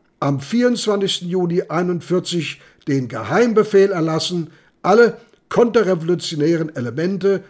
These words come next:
unter den Häftlingen ausnahmslos zu liquidieren. Dieser Befehl war dann das Signal gewesen für grauenvolle Massakern an mehreren Zehntausenden von Menschen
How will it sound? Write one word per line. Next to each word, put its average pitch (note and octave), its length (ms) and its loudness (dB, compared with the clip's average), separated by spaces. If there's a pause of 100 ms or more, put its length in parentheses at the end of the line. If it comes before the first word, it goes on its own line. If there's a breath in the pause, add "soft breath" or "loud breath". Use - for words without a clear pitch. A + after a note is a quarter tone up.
(160 loud breath)
unter D3+ 200 -2
den B2 180 -6
Häftlingen D#3 720 -4 (260 soft breath)
ausnahmslos E3+ 1200 -2
zu - 160 -4
liquidieren. C3 720 -4 (840 soft breath)
Dieser A#3+ 300 6
Befehl G#3+ 500 8
war D#3 140 2
dann D3+ 200 0
das D3+ 200 2
Signal E3 580 4
gewesen F3+ 720 6 (140 loud breath)
für C#3+ 320 0
grauenvolle G#3 920 2
Massakern G#3 840 -2 (420 soft breath)
an B2 280 -6
mehreren F#3+ 680 4
Zehntausenden E3+ 1080 2
von A#2+ 240 -8
Menschen F3 580 -4